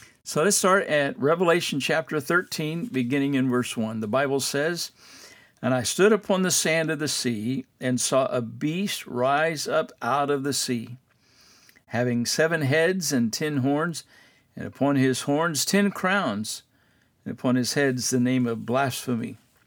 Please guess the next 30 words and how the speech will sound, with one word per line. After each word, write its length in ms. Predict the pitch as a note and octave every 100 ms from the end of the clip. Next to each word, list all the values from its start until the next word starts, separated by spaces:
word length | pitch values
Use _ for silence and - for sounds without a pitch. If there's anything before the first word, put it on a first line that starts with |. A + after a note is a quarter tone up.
| _ _ _ - _ _
And 120 | - A#2
the 60 |
beast 400 | A2+ D3 F#3+ -
which 180 | D#3+ B2+
I 120 | C3+
saw 400 | B2+ - C3 D#3
was 260 | D#3+ B2+ -
like 260 | C3+ C#3+
unto 460 | - C#3+ C3 - C#3+
a 60 | C#3+
leopard, 560 | D3+ G3+ G#3 A#2+ A#2 - - - - - - - _ -
and 160 | D3+
his 240 | C#3+ D3+ C3
feet 340 | - A3 -
were 140 | C#3+ C#3
as 220 | D3 B2
the 120 | C3
feet 400 | - F#3+ F3 A#2+ - _ - - _ _
of 160 | C#3+
a 100 | C#3+
bear, 560 | C#3 B2+ D#3 F#3 B2 - -
and 220 | D3 C#3+
his 300 | C#3 C3+ -
mouth 360 | C3+ E3+ D#3 C3
as 200 | C3 -
the 80 |
mouth 320 | C3 D3+ D3+ C3+
of 120 | A#2+
a 60 |
lion. 600 | B2 B2+ D#3 F3 C3 A2